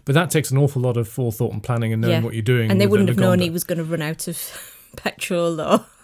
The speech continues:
Speaker 1: Well, or
Speaker 2: Yeah.
Speaker 1: something like that, yeah.
Speaker 2: Yeah,
Speaker 1: So
Speaker 2: yeah.
Speaker 1: it probably was just the car playing up, which does happen with Hastings' cars. We
Speaker 2: Yes.
Speaker 1: have seen him working under cars quite a
Speaker 2: <laughs>
Speaker 1: bit. And he, c-, when he, when they go back to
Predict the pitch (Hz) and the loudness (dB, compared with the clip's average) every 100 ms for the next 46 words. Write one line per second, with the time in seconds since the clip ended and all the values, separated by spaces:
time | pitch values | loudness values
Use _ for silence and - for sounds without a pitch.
0 | - 147 127 117 113 156 143 113 110 107 | -2 0 2 0 0 -2 -2 -2 -2 -4
1 | 104 120 107 - 123 117 110 156 156 151 | -6 -6 -8 -8 -6 -4 -4 -6 -8 0
2 | 147 131 175 156 147 139 110 127 113 - | 0 2 4 6 6 6 2 -2 -2 -4
3 | - - _ _ - - - 123 107 107 | -8 -18 _ _ -14 -10 -4 -2 0 -2
4 | 120 110 110 110 - 151 - 190 147 165 | -2 -2 -2 -4 -6 -4 2 2 2 0
5 | - 151 139 143 147 131 123 - 123 - | 2 4 4 2 0 0 0 -2 -4 -2
6 | 117 117 - 101 90 85 90 - - - | -2 -4 -6 -8 -8 -12 -14 -16 -20 -4
7 | 135 135 - - 139 131 123 127 - 285 | 2 4 4 2 2 2 2 2 4 4
8 | 120 - 120 277 - 135 127 107 95 - | 4 0 0 0 2 2 2 0 -4 -6
9 | - - - 175 156 - - 208 208 - | -8 -8 2 2 2 0 4 4 4 -2
10 | - - 190 190 170 147 120 160 135 - | -6 4 6 6 4 2 4 4 2 -6
11 | - - _ - - - 127 117 110 | -18 -20 _ -12 -6 0 2 2 -2